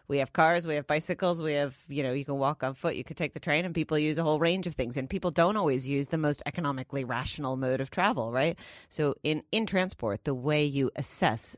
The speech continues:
any piece of infrastructure is very predominantly based on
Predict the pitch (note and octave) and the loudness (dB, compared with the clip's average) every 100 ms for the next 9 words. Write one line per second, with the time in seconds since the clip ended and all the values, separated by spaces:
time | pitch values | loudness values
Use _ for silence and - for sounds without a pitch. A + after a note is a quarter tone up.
0 | _ D3 D#3 D#3 C#3 B2 B2 C#3 C3+ - | _ -2 -2 -2 -4 -2 -2 -2 -4 -4
1 | A2 G#2 - G2 G#2+ - - - - C3 | -6 -6 -8 -8 -8 -12 -20 -12 -10 -10
2 | - - E3+ E3 D#3 - E3 C#3 C3+ A#2+ | -4 4 6 6 2 0 -2 0 -2 -4
3 | G2 B2+ B2+ C3 - A#2+ A2 | -4 0 0 0 -4 -4 -4